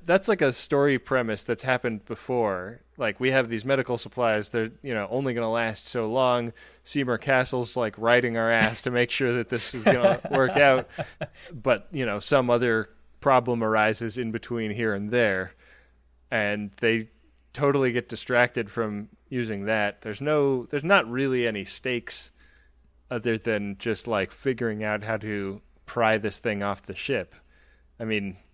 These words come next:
Speaker 1: there's nothing stopping them from just using escape pods and letting it, you know, wear the ship out and then leave,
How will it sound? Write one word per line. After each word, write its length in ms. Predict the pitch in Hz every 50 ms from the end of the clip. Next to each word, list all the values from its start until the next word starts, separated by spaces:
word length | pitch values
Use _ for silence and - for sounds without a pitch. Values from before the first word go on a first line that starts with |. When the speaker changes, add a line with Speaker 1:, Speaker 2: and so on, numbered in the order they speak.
| _ _ _ _ _ _ _ -
Speaker 1:
there's 180 | 135 131 120
nothing 260 | 143 147 131 135 120
stopping 400 | - - - 131 123 113 127 117 107
them 220 | 117 117 110 107
from 240 | 104 - - 117 113
just 180 | 110 113 - -
using 280 | 127 120 110 113 104
escape 420 | 98 92 - - - 123 131 120 -
pods 380 | 120 117 110 104 104 101 107
and 120 | 113 101 101
letting 280 | 107 107 107 101 98
it, 160 | 98 98 98 - _ _ _ _ _ _ _ _ _ _ _ _ _ -
you 120 | 131 113
know, 140 | 110 104 95
wear 380 | 95 95 101 110 107 107 107 107
the 100 | 104 95
ship 300 | - - 123 113 - 110
out 340 | 110 113 117 110 107 107 - _ _ _ _ -
and 220 | 139 113 107 107
then 260 | 104 98 95 92 92
leave, 560 | 98 113 131 127 98 92 87 95 113 - -